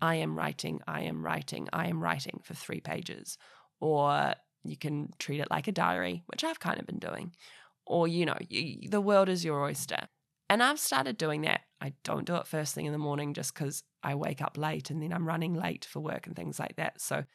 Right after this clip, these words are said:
instead, I get to work about an hour early and then I just sit there and write this and then do anything else I need to do to prepare for the day.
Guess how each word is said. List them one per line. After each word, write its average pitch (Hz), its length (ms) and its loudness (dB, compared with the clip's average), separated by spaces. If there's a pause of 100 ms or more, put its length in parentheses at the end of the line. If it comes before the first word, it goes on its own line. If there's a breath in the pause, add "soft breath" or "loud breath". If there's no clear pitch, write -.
(420)
instead, 156 480 2
I 151 100 6
get - 300 -4
to 170 100 -2
work - 380 -2
about - 240 0
an 139 180 0 (100)
hour 151 360 4
early 127 420 0 (300 soft breath)
and 156 120 2
then 143 100 2
I 143 80 2
just 143 240 0
sit - 240 2
there 139 320 0 (720)
and 139 200 2
write 143 320 2
this - 500 0 (340 loud breath)
and 147 120 0
then 139 120 2
do 151 300 -4 (100)
anything 170 360 0
else - 200 -2
I - 60 -4
need - 180 -2
to - 80 -4
do - 180 -2
to - 100 -6
prepare - 340 -8
for 139 140 -10
the 165 100 -4
day. 160 300 2